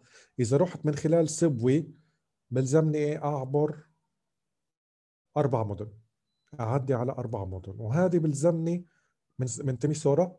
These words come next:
بلزمني أعدي على سبعتاشر مدينة. لا، كهيورستيك، كفطنة، ك-، كمنطق وذكاء، بقول لا، ليش أعدي سبعتاشر مدينة؟ بروح على هذيك أربع مدن هوب اللي أنا بكون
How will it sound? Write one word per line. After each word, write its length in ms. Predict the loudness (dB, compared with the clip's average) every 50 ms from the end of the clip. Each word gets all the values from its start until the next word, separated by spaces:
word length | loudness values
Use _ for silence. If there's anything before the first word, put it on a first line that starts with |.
| _ _ _
بلزمني 480 | -4 -4 -2 0 0 0 0 0 0 -2
أعدي 580 | -2 0 -2 -2 -2 -2 -2 -2 -2 -2 -6 _ _ _ _ _ _ _ _
على 340 | -6 -2 0 2 2 0 0
سبعتاشر 720 | -2 -4 -4 -2 -2 -4 -4 -6 -8 -6 -6 -6 -4 -4
مدينة. 520 | -4 -6 -4 -6 -6 -6 -6 -8 -12 -16 _ _ _ _ _ -4
لا، 220 | -4 -4 -4 -10 _
كهيورستيك، 880 | -2 0 2 2 4 4 4 4 4 0 -2 -4 -6 -6 -6 -8 -18 -20 _ _
كفطنة، 680 | -4 -2 2 2 2 2 2 -2 0 0 0 -2 -6 -16 -20 _ _ -20 -20 _ _ _
ك-، 560 | 4 4 6 6 6 4 4 2 0 -2 -4 2
كمنطق 640 | 2 4 6 6 6 6 6 4 4 4 4 4 2
وذكاء، 720 | 4 4 4 2 2 4 4 6 6 4 2 -2 -12 -20 _ _ _ _ _ -20 _ _ _ _
بقول 200 | -2 -2 0 2
لا، 280 | 2 0 0 -2 -8 -6
ليش 380 | -6 -4 -4 -4 -4 -4 -2 -2
أعدي 240 | -2 -2 -2 -2 -4
سبعتاشر 560 | -4 -4 -6 -6 -4 -4 -6 -6 -6 -8 -10
مدينة؟ 280 | -10 -10 -10 -10 -10 -8
بروح 320 | -8 -8 -8 -8 -6 -4
على 100 | -2 -2
هذيك 260 | -2 -4 -4 -6 -6
أربع 280 | -6 -6 -4 -2 -2 -2
مدن 340 | -2 -2 -2 -2 -2 -2 -2 -2
هوب 200 | -4 -2 -2 -6
اللي 120 | -6 -4
أنا 100 | -4 -4
بكون 500 | -6 -6 -6 -4 -2 -2 -2 -2 -4 -8